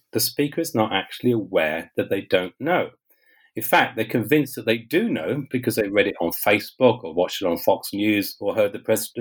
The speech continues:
president himself say it. And if such a speaker asserts that covid escaped from a lab in Wuhan because a celebrity they respected tweeted this, we can't say that they're lying because they truly believe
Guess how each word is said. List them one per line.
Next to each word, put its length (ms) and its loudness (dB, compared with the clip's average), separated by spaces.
president 420 0
himself 420 0
say 220 -10
it. 100 -20
And 100 4
if 80 2
such 460 0
a 40 2
speaker 520 0
asserts 520 0
that 140 -16
covid 380 -2
escaped 460 -2
from 180 0
a 20 0
lab 300 0
in 220 -8
Wuhan 580 -4
because 240 0
a 80 -2
celebrity 600 0
they 120 4
respected 600 -2
tweeted 460 0
this, 260 -14
we 60 2
can't 320 2
say 300 -2
that 160 -10
they're 120 2
lying 580 -2
because 240 -2
they 120 2
truly 440 -2
believe 600 -2